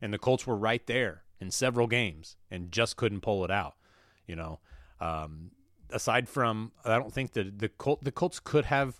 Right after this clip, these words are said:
beat the Jets, but I think the Jets really kinda worked the Colts, and I think the Patriots, you know, did too. The Colts brought it back, got it close and respectable, but I think that, like I told you guys th-,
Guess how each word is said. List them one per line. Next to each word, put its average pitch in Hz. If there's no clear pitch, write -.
beat 123
the 131
Jets, 123
but 127
I 123
think 156
the 151
Jets 107
really 107
kinda 104
worked 95
the -
Colts, -
and 131
I -
think 135
the 120
Patriots, 104
you 117
know, 95
did 92
too. 101
The 87
Colts 143
brought 104
it 113
back, 104
got 104
it 117
close 113
and 107
respectable, 107
but 107
I 98
think 127
that, 107
like 110
I 107
told 120
you 107
guys 98
th-, 98